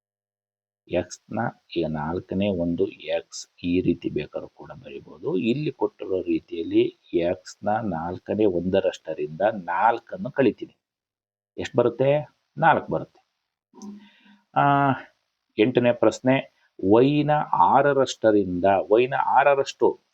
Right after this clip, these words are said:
ಆರು ವೈ, ಆರ್, ಆರನ್ನು ತೆಗೆದಾಗ, ತೆಗೆಯೋದು ಅಂದ್ರೆ ಏನು? ಕಳೆಯೋದಷ್ಟೇನೆ.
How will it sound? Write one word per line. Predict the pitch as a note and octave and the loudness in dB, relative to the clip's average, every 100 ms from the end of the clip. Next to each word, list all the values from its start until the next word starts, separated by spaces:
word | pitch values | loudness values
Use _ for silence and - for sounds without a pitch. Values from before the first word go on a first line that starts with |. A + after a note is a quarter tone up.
| _ | _
ಆರು | - C#3 | 2 4
ವೈ, | D3 C#3+ - _ _ _ _ _ _ _ _ _ _ _ _ _ _ _ | 6 4 2 _ _ _ _ _ _ _ _ _ _ _ _ _ _ _
ಆರ್, | G2+ A#2 - | 0 2 4
ಆರನ್ನು | G2 B2+ D3 | 4 4 2
ತೆಗೆದಾಗ, | C3+ A2 C#3 D3 C#3 | 2 4 6 6 4
ತೆಗೆಯೋದು | A#2+ C#3+ E3 F#3 | 4 6 6 6
ಅಂದ್ರೆ | F3 E3+ | 4 0
ಏನು? | A2 | -4
ಕಳೆಯೋದಷ್ಟೇನೆ. | - - D#3 F3 B2+ - F2+ C#2+ | -4 4 4 6 2 0 -6 -10